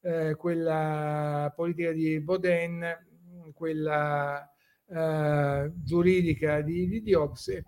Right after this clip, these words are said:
e poi appunto quella definitiva del, della, della pace, l'imposizione della pace di Vestfalia, la distruzione, eh, sociologica, dice Francisco di Assisi Cada. Eh, il, ehm,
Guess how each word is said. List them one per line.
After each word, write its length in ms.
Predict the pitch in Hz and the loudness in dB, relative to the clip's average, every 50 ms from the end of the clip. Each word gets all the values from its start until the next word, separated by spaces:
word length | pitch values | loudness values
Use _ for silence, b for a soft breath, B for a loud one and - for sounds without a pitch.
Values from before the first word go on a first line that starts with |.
| - | -14
e 220 | - - 196 185 - | -4 -2 -2 -2 0
poi 240 | - 156 143 143 147 | 0 0 0 0 0
appunto 420 | 147 - - 147 147 - 143 135 | -2 -2 -6 -8 -6 -6 -8 -6
quella 580 | - 151 147 143 143 139 139 135 135 - - - - | -4 -2 -2 -2 -2 -2 -4 -4 -6 -10 -16 -18 -16
definitiva 600 | 147 143 - - 170 170 147 147 151 143 151 143 | -14 -14 -12 -12 -12 -12 -10 -8 -6 -2 -2 -2
del, 240 | 143 143 143 139 135 | 0 -2 -4 -4 -6
della, 300 | 127 143 143 139 139 139 | -6 -4 -4 -4 -4 -6
della 220 | 135 143 143 143 | -6 -6 -6 -6
pace, 360 | 139 _ 143 151 147 - 160 160 160 147 _ _ _ _ _ _ | -6 _ -10 -10 -10 -12 -20 -20 -20 -20 _ _ _ _ _ _
l'imposizione 540 | 160 156 151 175 170 156 151 151 170 165 | -2 -2 0 0 0 -2 0 -2 -2 -2
della 120 | 160 151 147 | 0 -2 -2
pace 300 | - 156 151 147 151 147 | 0 -2 -2 -2 -4 -6
di 80 | 143 | -4
Vestfalia, 680 | 143 139 139 - - _ 143 139 135 131 135 135 135 135 | -4 -4 -4 -6 -6 _ -6 -4 -4 -4 -4 -4 -4 -4
la 80 | 135 | -4
distruzione, 1120 | 131 131 135 131 - 135 131 - - 147 147 143 143 139 139 135 135 135 135 131 131 127 _ _ _ _ _ _ _ | -6 -8 -12 -12 -12 -16 -16 -14 -6 -2 -2 -2 -2 -4 -6 -6 -6 -6 -8 -8 -10 -12 _ _ _ _ _ _ _
eh, 160 | - 151 143 | 0 0 0
sociologica, 1000 | 135 - 156 139 - 156 151 151 143 135 135 123 117 131 127 - 135 131 135 147 147 | 2 2 0 0 2 4 4 4 4 2 0 0 -2 -4 -4 -2 -4 -4 -4 -6 -8
dice 640 | 135 131 135 127 - - 139 135 135 135 131 127 | -6 -6 -6 -6 -4 -2 -2 0 0 0 0 -2
Francisco 340 | 127 135 135 127 135 135 143 | -2 -4 -6 -6 -6 -2 -2
di 100 | 143 139 | 0 0
Assisi 320 | 135 131 - 139 127 117 131 | 0 -2 -4 -10 -10 -8 -8
Cada. 420 | 123 135 127 113 113 - - - b b b b b b b b b b | -8 -8 -8 -8 -14 -18 -20 -20 b b b b b b b b b b
Eh, 540 | _ 226 175 165 160 160 156 156 156 156 180 196 | _ 0 2 4 6 6 6 6 6 4 2 2
il, 320 | 226 233 247 240 226 214 | 4 4 4 6 6 6
ehm, 1300 | 196 180 170 170 185 - 175 170 170 165 165 165 160 160 160 156 156 156 151 151 151 151 151 147 147 | 8 8 6 6 4 2 2 2 4 4 4 4 4 4 2 2 2 0 0 0 0 0 0 0 -2